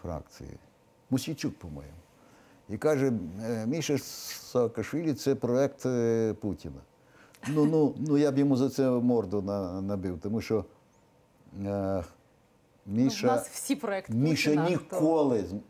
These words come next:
Speaker 1: він ніколи з Москвою він не, не буде. Ніколи. І Міша не продажний. Міша показав, е, Грузії, знаєте, вони діяли,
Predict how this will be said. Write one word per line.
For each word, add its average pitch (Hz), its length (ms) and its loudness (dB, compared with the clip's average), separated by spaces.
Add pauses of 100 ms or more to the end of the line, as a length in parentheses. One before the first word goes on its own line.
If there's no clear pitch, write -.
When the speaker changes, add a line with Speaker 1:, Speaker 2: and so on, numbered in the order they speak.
(240)
Speaker 1:
він 117 180 4
ніколи 160 680 2
з 117 60 -2
Москвою 120 600 -2
він 107 180 -6
не, 104 60 -6
не 107 240 -8
буде. 92 280 -12 (300)
Ніколи. 135 840 0 (1400)
І 95 100 -8
Міша 127 260 0
не 131 140 2
продажний. 101 560 -4
Міша 101 240 -8
показав, 113 540 -4
е, 73 560 -14
Грузії, 76 500 -12 (800)
знаєте, 98 340 -10
вони 117 200 -2
діяли, 147 560 0